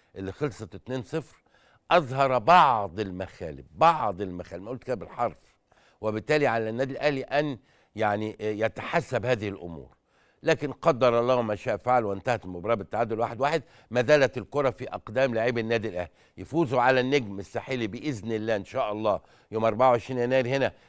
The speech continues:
يبقوا يروحوا لنقطة تسعة، تمام، تمام، تمام، يروح لنقطة عشرة، متأسف، يركب جدول الدوري والنجم يبقى تسعة، الم-، الماتش الأخير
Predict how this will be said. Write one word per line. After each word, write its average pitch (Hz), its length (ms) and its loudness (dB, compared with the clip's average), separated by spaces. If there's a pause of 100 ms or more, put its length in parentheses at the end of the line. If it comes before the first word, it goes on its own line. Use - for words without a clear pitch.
(120)
يبقوا 113 480 -2
يروحوا 120 380 -2
لنقطة 120 400 -6
تسعة، 156 580 -2
تمام، 123 280 2
تمام، 120 360 0
تمام، 156 460 2 (380)
يروح 120 260 0
لنقطة 135 320 -2
عشرة، 165 480 4
متأسف، 127 500 -4 (380)
يركب 127 400 2
جدول 120 340 2
الدوري 151 460 2
والنجم 113 480 -4
يبقى 117 220 -6
تسعة، 165 420 -2 (440)
الم-، 113 280 -2
الماتش 113 540 2
الأخير 170 680 -4